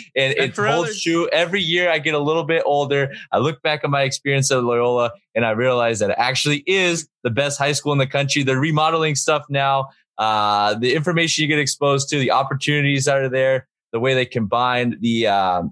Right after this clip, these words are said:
Speaker 1: community service with athletics, with academics, with extracurricular activities, is second to none. If you are in the greater Los Angeles area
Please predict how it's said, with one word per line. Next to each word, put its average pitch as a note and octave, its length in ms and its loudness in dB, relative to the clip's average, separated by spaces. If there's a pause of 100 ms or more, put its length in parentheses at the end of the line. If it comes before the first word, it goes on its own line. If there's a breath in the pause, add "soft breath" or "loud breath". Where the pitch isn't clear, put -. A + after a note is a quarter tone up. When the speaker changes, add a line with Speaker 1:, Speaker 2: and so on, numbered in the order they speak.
(100)
Speaker 1:
community D3 380 0
service C#3 440 0
with G#2+ 160 -2
athletics, C3+ 540 0 (260 soft breath)
with G#2+ 120 -2
academics, B2 760 0
with G#2+ 180 -2
extracurricular C3+ 680 0
activities, B2+ 500 -2 (220)
is A2 140 0
second D#3 360 0
to D3 80 -2
none. B2+ 440 2
If A2+ 180 -2
you C#3+ 240 0
are C#3+ 140 2
in D3+ 140 0
the D3+ 80 0
greater D3+ 240 0
Los C#3 260 0
Angeles C3 320 0
area B2 380 2